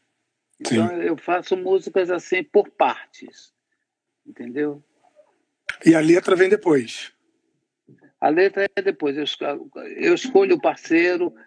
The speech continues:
Speaker 2: a, que tenha mais a cara daquela canção, converso com o parceiro sobre o que é que eu gostaria de falar,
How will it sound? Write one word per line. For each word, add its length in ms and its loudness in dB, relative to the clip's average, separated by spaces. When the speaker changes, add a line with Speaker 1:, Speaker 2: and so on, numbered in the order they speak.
Speaker 2:
a, 260 -2
que 140 -14
tenha 360 -2
mais 440 0
a 100 -4
cara 460 -6
daquela 440 -14
canção, 800 -8
converso 720 -2
com 140 -10
o 60 -16
parceiro 680 -6
sobre 280 -6
o 40 -18
que 100 -6
é 40 -8
que 80 -10
eu 80 -4
gostaria 560 -4
de 80 -8
falar, 640 -2